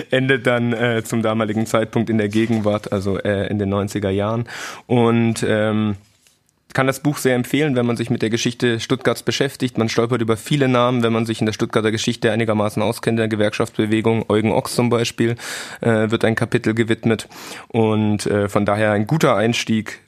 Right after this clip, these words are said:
dafür, sich einmal mit der Geschichte der Gewerkschaften auseinanderzusetzen.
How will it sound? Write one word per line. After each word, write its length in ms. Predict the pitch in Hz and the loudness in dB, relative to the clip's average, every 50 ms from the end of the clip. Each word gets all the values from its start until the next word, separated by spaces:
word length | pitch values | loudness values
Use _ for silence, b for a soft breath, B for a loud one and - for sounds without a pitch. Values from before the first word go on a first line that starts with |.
| _ _ _ | _ _ _
dafür, 480 | - 104 98 101 - 113 107 104 104 101 | 0 0 0 0 0 2 2 2 0 0
sich 260 | - 101 - - 95 | -2 -4 -4 -2 0
einmal 240 | 98 98 98 98 101 | 0 0 2 2 0
mit 120 | 95 - | 0 0
der 80 | - 95 | 0 -2
Geschichte 640 | 98 - - 104 101 - - 113 104 98 101 101 98 - - | 0 0 0 0 -2 0 0 2 2 2 2 0 -4 -2 -2
der 240 | 101 98 92 95 98 | 0 0 0 0 -2
Gewerkschaften 680 | - - 87 95 98 - - - 90 - - - 101 - | -2 0 0 0 0 0 0 -2 -2 -2 -4 -4 -4 -4
auseinanderzusetzen. 920 | - - - 107 104 95 90 87 - - - - - - - - 95 | -2 -2 0 0 2 2 0 0 -2 -4 -6 -6 -8 -10 -10 -12 -12